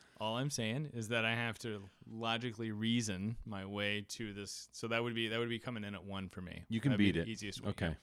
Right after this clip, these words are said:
Speaker 1: Yeah.
Speaker 2: All right.
Speaker 1: It's beatable. Um, I would probably say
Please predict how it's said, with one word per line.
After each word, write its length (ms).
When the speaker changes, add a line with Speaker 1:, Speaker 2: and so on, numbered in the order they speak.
Speaker 1:
Yeah. 80
Speaker 2:
All 40
right. 240
Speaker 1:
It's 120
beatable. 400
Um, 640
I 100
would 220
probably 1080
say 680